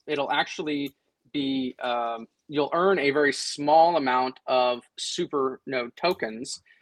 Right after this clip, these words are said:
um, of, of super gas tokens, excuse me. Um, not a lot. So you'll have to race a decent amount. You'll have to complete your weekly quests, your, your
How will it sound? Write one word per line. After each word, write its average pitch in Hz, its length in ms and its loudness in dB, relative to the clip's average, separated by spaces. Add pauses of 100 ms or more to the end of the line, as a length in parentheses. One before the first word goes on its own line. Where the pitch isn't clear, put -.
(160)
um, 131 640 6
of, 135 320 -6 (240)
of 131 100 -10
super - 240 -10
gas 143 320 4
tokens, 117 340 -12
excuse - 300 -10
me. 123 140 -12 (360)
Um, 139 320 6
not 202 180 8
a 175 40 6
lot. 131 300 4
So 185 80 -4
you'll 151 140 -2
have 160 180 2
to 147 100 -6
race 139 300 -4
a - 20 -10
decent 135 280 -10
amount. 127 260 2
You'll 127 80 -4
have 131 160 0
to 135 60 -8
complete 135 420 -6
your 135 100 0
weekly 127 420 -4
quests, 123 520 -2
your, 123 260 -4
your 123 160 -6